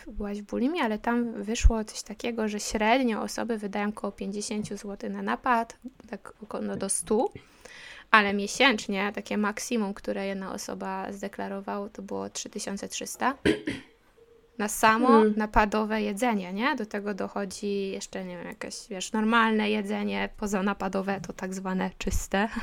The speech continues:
Speaker 2: Mhm.
Speaker 1: <laughs> Nie? Wszystkie jakieś inne aspekty życia, rachunki, czynsz i tak dalej, nie? Więc jakby też kwestia tego, w jak cholerne długi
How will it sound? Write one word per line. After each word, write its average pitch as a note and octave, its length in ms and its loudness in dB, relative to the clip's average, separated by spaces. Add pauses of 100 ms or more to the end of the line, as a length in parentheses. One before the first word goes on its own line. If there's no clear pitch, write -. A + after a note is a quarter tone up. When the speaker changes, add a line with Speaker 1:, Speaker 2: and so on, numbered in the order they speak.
(460)
Speaker 2:
Mhm. B3 400 6
Speaker 1:
<laughs> A3 40 4
Nie? G#3+ 380 6
Wszystkie G#3+ 340 -2
jakieś G#3+ 320 2
inne G#3 240 4
aspekty G#3 480 -2
życia, G3+ 340 0
rachunki, G3+ 420 0
czynsz G3+ 260 -2
i G#3 60 0
tak G#3 220 -2
dalej, F#3 380 2
nie? A#3 200 2 (560)
Więc G#3 160 -4
jakby G#3 300 -2 (300)
też - 220 -6
kwestia - 360 -8
tego, G#3+ 360 -4
w - 120 -12
jak G3+ 340 -6 (100)
cholerne G#3+ 460 0
długi A3+ 580 0